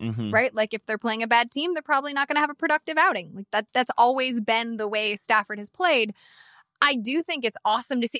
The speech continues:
Speaker 2: Also, Kenny Golladay is good. And this
Speaker 1: So
Speaker 2: is,
Speaker 1: good,
Speaker 2: uh,
Speaker 1: yeah.
Speaker 2: you know, in the pre-draft process, I had him ranked as my wide receiver seventeen, which was not nearly high enough. I bought into the whole, this team is telling us who they wanna be and they wanna establish the run, and that means less opportunities for Kenny Golladay, so I'm gonna take the potential scheme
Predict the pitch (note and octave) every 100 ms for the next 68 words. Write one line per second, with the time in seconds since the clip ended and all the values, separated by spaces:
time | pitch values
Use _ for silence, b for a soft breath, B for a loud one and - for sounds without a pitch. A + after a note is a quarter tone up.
0 | - D#4 C#4 A#3+ - - F#4 C4 B3+ A#3
1 | G#3 G#3 G3+ - A#3+ F#3 A#3+ C4 E4+ B2+
2 | - E3 D#2+ D#2+ D#2+ E2 C#4 B3+ B3 A#3+
3 | D#4 D4+ D4 - B3+ A#3+ A#3+ A3+ - A#3
4 | C#4+ C#4 C4+ B3 A#3 A#3 A3 G3+ A3 G#3
5 | G#3+ A#3 A#3+ B3 A3 A#3 A3 A3+ A#3 G#3+
6 | G3 G3 B3 D4+ - A#3+ B3+ B3+ - A3+
7 | A3 A3 A3+ G#3+ F3 - b b b -
8 | A#3+ C4 C4 B3 B3 B3 A#3+ A#3 A3 A3+
9 | A3 A3 B B B B - G#3 B3 -
10 | - C#4+ C4 - C#4 B3+ B3+ C4+ A#3 A3+
11 | A3 G#3+ E4+ C4 A3 G#3+ G#3 - A#3+ A#3
12 | - A#3 E4 B3+ A3+ G#3+ G#3+ A3 A3+ A3
13 | G#3+ - D4 D4+ D4 A3+ A#3+ G#3+ A#3 C#4
14 | C#4+ C#4+ - G#3+ A3 G#3 G3+ C4 C4 -
15 | A3 A#3 A3+ A#3+ - C4 B3+ A#3+ - -
16 | C4+ C#4 D#4